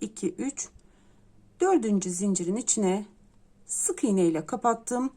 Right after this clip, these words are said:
Trabzanlarımı yana doğru yatırmış oldum. Bir, iki, üç, dört, beş zincir çektim.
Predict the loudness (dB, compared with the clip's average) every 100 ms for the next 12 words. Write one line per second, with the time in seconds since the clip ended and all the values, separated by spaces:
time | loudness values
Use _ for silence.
0 | -12 -18 -20 _ 4 8 8 6 4 4
1 | 4 2 0 -6 6 10 10 8 2 2
2 | 0 -2 -6 -2 0 2 2 2 0 -6
3 | -6 -10 -12 -20 -20 _ _ 0 2 4
4 | 0 -10 _ _ -12 -8 -6 -6 -8 -10
5 | -8 -8 -12 -14 -14 -2 0 0 -2 -14
6 | -14 -6 -4 -2 0 0 -2 -4 -4 -6
7 | -4 -4